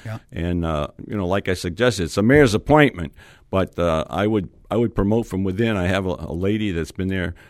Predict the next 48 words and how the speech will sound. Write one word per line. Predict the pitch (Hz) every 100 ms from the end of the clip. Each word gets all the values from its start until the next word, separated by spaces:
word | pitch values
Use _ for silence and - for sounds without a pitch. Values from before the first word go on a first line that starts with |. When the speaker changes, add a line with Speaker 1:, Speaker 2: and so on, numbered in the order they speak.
| - -
Speaker 2:
uh, | 80 78
you | -
know, | 98 80
twenty-three | - 107 107 95 98
years. | 95 101 101 95 -
She's | - 92 82
young, | 85 101 107 107 - -
she's | - 82 78
smart, | - 101 101 95 - - _ -
uh, | 73 71
she's | - - 82 -
qualified. | - 101 104 101 - 92 90 92 - -
And | - 87 92
what | 101
you | 82 104
do | 120 131
is | 107
you | 85 92
end | 98
up | 104 -
getting | 110 110
rid | 110 117
of | 113
the | 113
welfare | 127 139 131
depart-, | 131 - 123 -
you | -
know, | 139 101
the | 98
welfare | 139 170 151 117
position, | 110 98 104 135 131
and | 113
that's | 120 - -
a | -
hundred | - 127 127
fifty | - 131 -
thousand | 123 113 127 127 113
in |
salary | 98 117 123 131 123
and, | 117 107
and, | 104 107
uh, | 101 101 92
benefits | 90 - 151 - 123 -
that, | 113 -
you | - 135
know, | 123 113
you | 104 131
save. | - 196 214 82